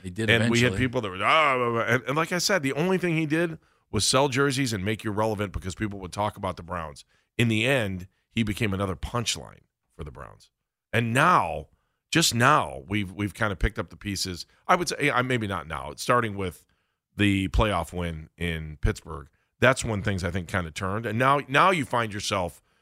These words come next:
Speaker 2: in a position where you don't have to do gigantic wholesale changes on the entire team, where you can just
Speaker 1: Well
Speaker 2: say, "Okay, we need a wide receiver, we need running back, we need," but we have players that, that can play this position at the highest level, and we don't need to change.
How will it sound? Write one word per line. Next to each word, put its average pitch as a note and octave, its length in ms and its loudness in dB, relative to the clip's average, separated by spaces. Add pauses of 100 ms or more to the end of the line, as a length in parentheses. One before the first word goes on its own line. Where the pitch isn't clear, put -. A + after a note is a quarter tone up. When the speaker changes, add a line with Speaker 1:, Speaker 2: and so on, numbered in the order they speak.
(600)
Speaker 2:
in C3 120 6
a A#2+ 60 6
position G#2 640 2
where G2+ 320 0
you G2 200 -6
don't A#2+ 300 0
have A#2 180 0
to G2 80 -12
do G2 160 -2
gigantic F#2+ 600 -2
wholesale F2+ 400 -4
changes D#2+ 520 -6 (320)
on G2 160 2
the F#2 100 -2
entire F2 380 -4
team, C#2+ 340 -12
where G2+ 120 -4
you G2+ 100 -2
can G#2 140 -4
just B2+ 220 4
Speaker 1:
Well C3+ 60 8
Speaker 2:
say, G2+ 180 4
"Okay, G#2+ 220 -2
we G2+ 140 -2
need G2+ 120 -6
a F#2+ 40 -8
wide F2+ 200 -6
receiver, D#2+ 360 -8
we E2 120 -12
need A2+ 180 -6
running F2+ 220 -8
back, D#2+ 220 -8
we G2 80 -12
need," A2 200 -8 (340)
but G#2+ 180 2
we A2+ 120 2
have A#2+ 220 4
players A#2 380 2
that, G2+ 140 -2 (480)
that G#2+ 160 2
can G2+ 120 0
play C#3+ 220 6
this A#2+ 160 -2
position G2+ 460 -4
at E2+ 100 -8
the E2+ 60 -10
highest A#2 400 2
level, F#2 400 -4 (180)
and G2 100 -4
we G2+ 60 -2
don't F#2+ 340 -2
need F#2 200 -2
to D2+ 80 -10
change. A1+ 440 -10